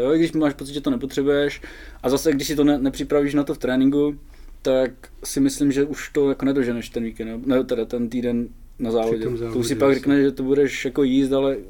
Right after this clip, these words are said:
Speaker 1: pokud to nemáš jako vsugerované, naučené a
Speaker 2: Hmm, hmm.
Speaker 1: nejsi zvyklý, že i když jsi unavený a nemáš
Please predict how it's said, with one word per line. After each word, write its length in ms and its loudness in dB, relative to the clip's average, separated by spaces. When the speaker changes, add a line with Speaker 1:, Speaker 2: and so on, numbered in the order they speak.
Speaker 1:
pokud 180 -6
to 120 0
nemáš 280 2
jako 200 -4
vsugerované, 640 0
naučené 540 0
a 100 -4
Speaker 2:
Hmm, 100 0
hmm. 520 -8
Speaker 1:
nejsi 240 0
zvyklý, 320 2
že 100 2
i 80 -2
když 180 -4
jsi 80 -2
unavený 400 2
a 60 -2
nemáš 500 0